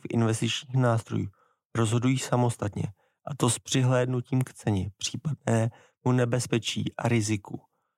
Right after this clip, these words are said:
Podrobněji jsou upozornění na rizika zpracována v obchodní dokumentaci společnosti. Společnost nenese žádnou odpovědnost za případné škody vzniklé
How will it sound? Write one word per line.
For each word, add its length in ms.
Podrobněji 680
jsou 100
upozornění 800
na 180
rizika 380
zpracována 840
v 140
obchodní 480
dokumentaci 720
společnosti. 800
Společnost 720
nenese 380
žádnou 360
odpovědnost 840
za 120
případné 580
škody 400
vzniklé 460